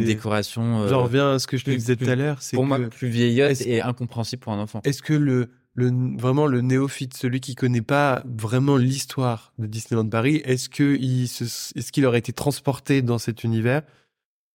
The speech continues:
Speaker 1: Honnêtement
Speaker 2: en étant sur une thématisation Main Street ?
Speaker 1: je crois que j'avais vu, euh, une photo de l'ancienne déco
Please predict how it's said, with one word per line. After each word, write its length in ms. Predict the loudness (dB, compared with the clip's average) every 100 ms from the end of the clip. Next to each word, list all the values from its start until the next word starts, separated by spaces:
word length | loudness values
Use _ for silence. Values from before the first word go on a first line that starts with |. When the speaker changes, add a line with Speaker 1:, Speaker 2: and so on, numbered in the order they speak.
| _ _ _ _ -16 -2
Speaker 1:
Honnêtement 640 | 2 4 2 0 -4 -4 _
Speaker 2:
en 160 | 2 4
étant 380 | 2 4 4
sur 300 | 2 -2 0
une 180 | 2 2
thématisation 640 | 2 2 2 0 0 2 2
Main 160 | 2
Street ? 300 | 0 -6 -8 -8
Speaker 1:
je 140 | -6
crois 160 | 0 0
que 80 |
j'avais 280 | 2 2 0
vu, 300 | 0 -2 -2 -6 -2
euh, 640 | 0 2 2 2 2 0 -2
une 240 | -4 -4
photo 560 | -6 -6 -6 -2 0 0
de 440 | -2 -2 0 -2
l'ancienne 640 | -2 -2 -4 -4 0 2 2
déco 480 | 0 -2 -2 -2